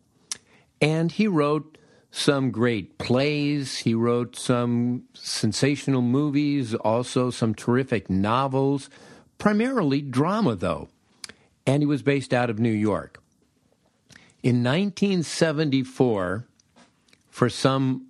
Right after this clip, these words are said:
ungodly reason, he made a deal with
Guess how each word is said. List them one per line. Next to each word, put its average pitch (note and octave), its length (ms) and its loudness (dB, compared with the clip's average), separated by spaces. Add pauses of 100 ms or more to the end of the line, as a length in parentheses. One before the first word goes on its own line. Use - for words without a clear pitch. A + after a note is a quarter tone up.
ungodly D#3 640 0
reason, C3 640 0 (1120)
he E3+ 520 0
made C#3+ 340 0
a D#3+ 80 0
deal C3 440 0
with A#2 320 0